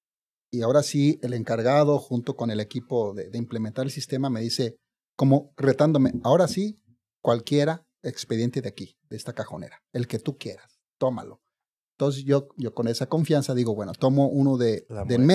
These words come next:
Speaker 1: medio, uno de adelante y uno de atrás". ¿Sí? Y esos,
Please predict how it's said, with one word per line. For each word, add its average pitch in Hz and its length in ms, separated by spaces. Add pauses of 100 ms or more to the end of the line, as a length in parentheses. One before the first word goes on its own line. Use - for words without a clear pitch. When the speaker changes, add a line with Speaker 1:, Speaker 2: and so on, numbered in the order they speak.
Speaker 1:
medio, 175 240
uno 127 260
de 117 100
adelante 147 420
y 117 100
uno 120 140
de 98 80
atrás". - 520 (200)
¿Sí? 247 200 (380)
Y 151 120
esos, 190 360